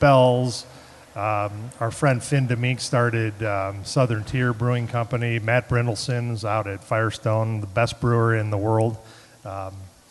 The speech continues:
Nick Floyd's a good friend of ours, and I, I met him.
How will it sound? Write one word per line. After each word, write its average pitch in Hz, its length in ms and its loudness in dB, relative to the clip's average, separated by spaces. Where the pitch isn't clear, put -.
Nick 127 180 0
Floyd's 123 420 2
a 117 60 0
good 117 160 0
friend 120 280 0
of 113 80 0
ours, 117 340 4
and 123 260 -2
I, 139 160 2
I 143 120 2
met 151 220 6
him. 151 340 4